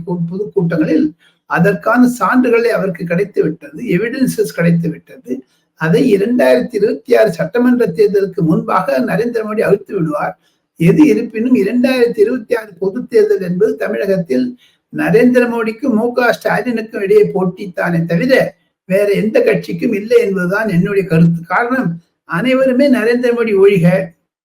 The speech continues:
நரேந்திர மோடி வெளியே போ, நரேந்திர மோடி go back, நரேந்திர மோடி கருப்பு பலூன், நரேந்திர மோடி போடா", இதெல்லாம் தான் டீ ஷர்ட் போட்டு வராங்களே. அந்த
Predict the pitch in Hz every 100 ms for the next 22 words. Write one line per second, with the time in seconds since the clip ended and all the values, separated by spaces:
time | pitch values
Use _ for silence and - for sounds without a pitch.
0 | - 175 220 240 226 220 220 180 190 196
1 | 165 175 180 - _ 196 214 233 226 220
2 | 226 180 175 170 170 170 - - 202 240
3 | 240 226 226 - 214 226 208 165 170 185
4 | 180 _ _ _ _ - 196 233 226 220
5 | 226 220 170 202 196 175 175 - 202 214
6 | 226 240 285 247 175 294 302 294 233 220
7 | 214 202 180 180 160 - - - _ _
8 | _ _ _ _ 190